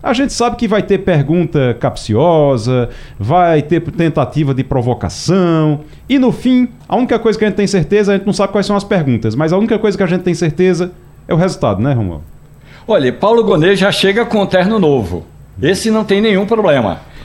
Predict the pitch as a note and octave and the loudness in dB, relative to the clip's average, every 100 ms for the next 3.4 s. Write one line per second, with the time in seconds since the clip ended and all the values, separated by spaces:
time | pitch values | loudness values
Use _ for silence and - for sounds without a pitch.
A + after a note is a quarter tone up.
0 | - C#3 D3+ B2+ C#3 - F3 D#3+ C#3 C#3+ | -2 0 2 2 0 0 -2 0 0 0
1 | B2+ C3 B2+ A#2 A#2+ C3+ D3+ E3+ G#3 A#3+ | 0 0 0 0 2 0 0 0 2 0
2 | B3+ A#3 G#3+ A3 A#3 - G#3 G#3 F3+ C#3 | 2 2 2 0 -2 0 0 2 2 2
3 | B3 - - | 2 0 -2